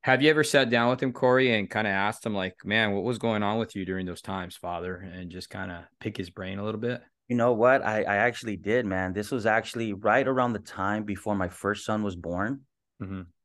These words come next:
Speaker 2: I made that decision. I hadn't, I, you know, prior to that, I hadn't talked to him in a few years. I, you know, we were on speaking terms, and I just made that decision. I said, You know what? My first son is about to come into this world. I don't wanna have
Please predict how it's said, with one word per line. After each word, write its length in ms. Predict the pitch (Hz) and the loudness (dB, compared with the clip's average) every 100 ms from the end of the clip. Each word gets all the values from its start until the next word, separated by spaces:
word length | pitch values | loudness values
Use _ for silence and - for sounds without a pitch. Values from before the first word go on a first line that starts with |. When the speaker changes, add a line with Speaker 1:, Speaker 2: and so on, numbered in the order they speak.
| _ 107 | _ -4
Speaker 2:
I 80 | |
made 240 | 104 107 110 | 0 0 0
that 160 | 107 | -2
decision. 520 | - 92 107 113 101 87 | -2 -6 -4 -2 -2 -2
I 100 | 95 | 0
hadn't, 300 | 107 107 - | 0 -2 -6
I, 80 | |
you 140 | 87 110 | -4 -4
know, 100 | 95 | -4
prior 360 | - - 113 110 | -6 0 2 2
to 100 | 98 | 0
that, 160 | 101 | 2
I 60 | 92 | 2
hadn't 260 | 101 92 | -2 -4
talked 260 | - 95 95 | -2 -2 0
to 60 | 104 | -4
him 120 | 95 | -4
in 80 | 82 | -6
a 40 | |
few 140 | - 87 | -6 -6
years. 460 | 90 98 120 - - | -2 -2 -4 -10 -12
I, 80 | 87 | -10
you 120 | 101 | -6
know, 60 | 104 | -6
we 120 | 95 | -4
were 80 | 101 | 0
on 180 | 101 92 | 0 -2
speaking 380 | - 95 95 85 | -6 -8 -8 -6
terms, 400 | 92 98 104 - | -4 -2 -4 -4
and 280 | 90 87 - _ _ _ _ - | -6 -8 -10 _ _ _ _ -4
I 60 | |
just 140 | 104 113 | -4 -2
made 140 | 117 | 0
that 140 | 107 95 | 0 0
decision. 500 | 90 - 113 104 95 | -6 -2 -2 0 -2
I 60 | 90 | -2
said, 260 | - 90 | -2 -2
You 100 | 98 | 0
know 120 | 101 | 0
what? 260 | 101 107 110 | 2 2 2
My 140 | 90 | -2
first 320 | 92 110 104 - | -4 -4 -4 -2
son 220 | 107 110 | -2 -2
is 100 | 101 | -2
about 260 | 95 92 | -2 -2
to 60 | 101 | -4
come 180 | - 101 | -6 -4
into 160 | 98 98 | -4 -6
this 160 | 98 | -6
world. 360 | 101 90 90 - _ _ _ _ _ | -4 -4 -4 -6 _ _ _ _ _
I 100 | 95 | -2
don't 160 | 104 98 | 0 0
wanna 180 | 104 90 | 0 0
have 500 | - 95 98 95 | 0 2 2 0